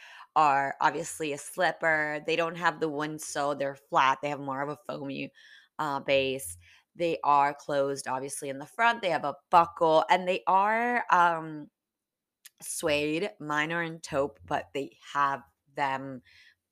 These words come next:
they have been producing them in a lot of different colors. Um, I find it quite interesting because,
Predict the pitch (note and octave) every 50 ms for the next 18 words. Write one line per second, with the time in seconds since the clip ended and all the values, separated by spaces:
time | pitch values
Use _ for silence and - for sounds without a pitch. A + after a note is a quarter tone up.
0 | _ - - E3 D#3 E3 E3 D3+ - D3 D3 - E3 D#3 D#3 D3+ - - D3+ D3+
1 | C#3+ C#3 C#3 C#3 C#3 C3+ C3 C#3 C3+ C3+ C3 C3+ - C3+ - C3+ B2+ B2+ - -
2 | D#3 C#3 D3 C#3 C#3 C3 - - _ - - - - - - _ - F#3 F#3 F3
3 | E3 E3 E3 D#3 D3+ - _ - - - _ _ _ _ _ _ - G3 G#3+ -
4 | A3 A3 B3 B3 C4+ C4+ C4+ - G3 F3+ - - E3+ E3 D#3 F3 E3 - - D3
5 | D3 C#3+ C#3+ C#3+ C#3 - D3+ C#3 C#3